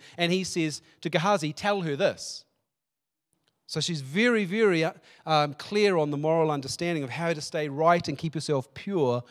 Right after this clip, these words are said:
before God. May that be a lesson to us all. And Elisha com-, says, "Well, shall I commend you to the king or the commander of the army?" Now, that's what, um, uh, Janet was sharing before, you know, with David saying, "Well, let's bring," what's his name?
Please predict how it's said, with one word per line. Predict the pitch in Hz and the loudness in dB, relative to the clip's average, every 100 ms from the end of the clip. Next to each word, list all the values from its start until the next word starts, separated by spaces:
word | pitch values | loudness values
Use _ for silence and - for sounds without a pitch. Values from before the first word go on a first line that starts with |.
| - | -14
before | 147 - 139 | -12 -6 -4
God. | 175 151 123 | 0 0 0
May | 131 | -2
that | 147 156 | -2 -2
be | 131 | -4
a | 123 | -4
lesson | 127 - - | -6 -8 -10
to | 120 | -10
us | 107 | -8
all. | 143 113 - _ _ _ _ _ _ _ _ _ _ _ _ _ _ _ _ _ - | -8 -10 -12 _ _ _ _ _ _ _ _ _ _ _ _ _ _ _ _ _ -6
And | 165 | 0
Elisha | 180 226 269 - 175 165 - _ | 6 6 6 4 4 4 0 _
com-, | 208 240 | -6 -6
says, | - 226 196 | -6 -6 -4
"Well, | 226 | -4
shall | 240 277 | 2 4
I | 269 | 4
commend | 254 247 254 | 2 0 0
you | 220 | 0
to | 214 | -2
the | 202 | -2
king | 202 160 107 _ _ - | 2 2 0 _ _ -6
or | |
the | 180 | -4
commander | - 202 214 196 | 2 6 6 6
of | 170 | 4
the | 170 | 4
army?" | 175 170 113 - _ _ _ _ _ _ - | 4 4 -2 -8 _ _ _ _ _ _ 2
Now, | 214 | 6
that's | 269 254 | 6 6
what, | 220 196 - | 6 6 6
um, | 202 185 170 151 - - | 2 2 0 -6 -10 -4
uh, | 165 147 143 131 135 - | 0 2 2 -2 -6 -2
Janet | 170 262 262 | 4 4 6
was | 190 | 2
sharing | - 196 185 160 | 4 6 6 4
before, | 165 - 285 254 160 | -2 2 6 8 8
you | 143 165 | 4 2
know, | 185 | 2
with | 180 143 | 2 8
David | 208 294 220 165 | 8 8 4 -2
saying, | - 208 202 - - | -2 -2 -2 -6 -2
"Well, | 240 | 0
let's | 254 | 0
bring," | - 226 247 233 | 4 4 4 0
what's | 254 | -4
his | 214 190 | -6 -6
name? | 294 | -6